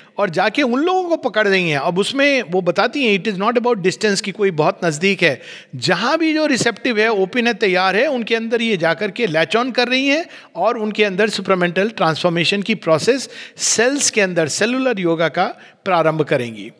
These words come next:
तो ये सारा जो प्रोसेस चल रही थी, उसमें एक जो सबसे बड़ा लिंक,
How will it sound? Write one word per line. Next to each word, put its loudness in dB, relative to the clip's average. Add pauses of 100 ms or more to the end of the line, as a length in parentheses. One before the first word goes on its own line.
(280)
तो -2
ये 2
सारा 2
जो 2
प्रोसेस -2
चल 2
रही -2
थी, -4
उसमें -4 (140)
एक 2
जो 0
सबसे -2
बड़ा 2
लिंक, -2